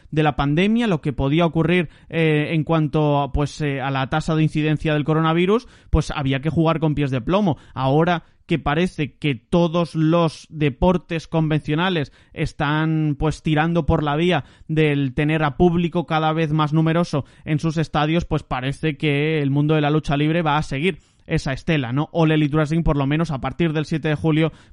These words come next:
va a seguir esa estela yéndose a, a, pues, <laughs> a estados friendly, ¿no? Con, con las empresas,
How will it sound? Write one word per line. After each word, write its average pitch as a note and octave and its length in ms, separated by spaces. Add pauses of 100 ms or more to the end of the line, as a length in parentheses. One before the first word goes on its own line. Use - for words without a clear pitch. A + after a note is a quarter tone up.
va D3 100
a D3+ 40
seguir D3 380
esa C#3 460
estela E3 340
yéndose D3+ 600 (200)
a, C3 760
a, B2+ 80
pues, - 440 (180)
<laughs> - 140
a C#3+ 140
estados D#3 380
friendly, E3+ 500
¿no? D3+ 240
Con, D3 540
con C#3 500
las C3+ 320
empresas, D3+ 640